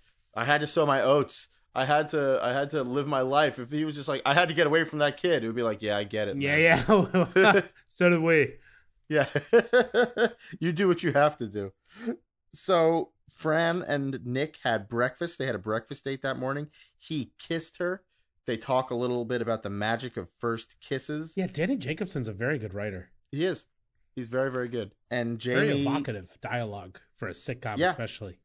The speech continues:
Speaker 1: Yeah. Jamie doesn't remember the magic of first kisses.
Speaker 2: Yeah.
Speaker 1: It's been too long for her.
Speaker 2: Yeah.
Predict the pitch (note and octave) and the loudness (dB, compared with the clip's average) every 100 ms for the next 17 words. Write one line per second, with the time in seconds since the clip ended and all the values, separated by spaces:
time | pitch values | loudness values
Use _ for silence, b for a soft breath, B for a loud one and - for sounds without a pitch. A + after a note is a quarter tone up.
0 | _ B2 D3 B2 _ - D3+ D3+ F3+ D#3+ | _ -2 -2 -2 _ -4 0 2 0 2
1 | D#3 D3+ D3+ D3 D3+ C#3 A2 G#2+ G2 G2+ | 2 2 0 -4 -4 -4 -6 -6 -8 -8
2 | A#2 - - A#2 A2 - C3+ G#3 F#3+ E3 | -10 -12 -8 -8 -8 -10 -4 2 2 2
3 | - D3+ D3 E3+ D#3 A#2 G#2 G2+ G2+ G#2 | -2 -8 -10 -10 -8 -10 -10 -12 -12 -8
4 | F#3 E3+ | -4 -4